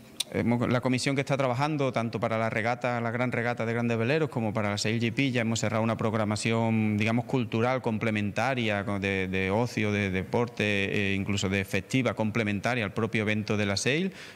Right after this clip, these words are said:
en coordinación entre todas las administraciones. Hemos tenido varias reuniones, Junta, Diputación y Ayuntamiento de Cádiz, con la propia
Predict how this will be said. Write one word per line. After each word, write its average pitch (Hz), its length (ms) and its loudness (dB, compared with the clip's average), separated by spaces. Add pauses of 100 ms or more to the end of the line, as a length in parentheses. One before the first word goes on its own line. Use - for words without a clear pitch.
en 110 180 0
coordinación 101 680 0
entre 101 420 0
todas 104 260 0
las 98 140 0
administraciones. 101 760 0
Hemos 117 120 0
tenido 101 280 0
varias 98 320 0
reuniones, 101 580 0
Junta, 104 260 0
Diputación 98 600 -2
y 98 60 0
Ayuntamiento 98 520 0
de 95 100 0
Cádiz, 107 300 -2
con 92 100 -2
la 92 100 0
propia 98 600 -2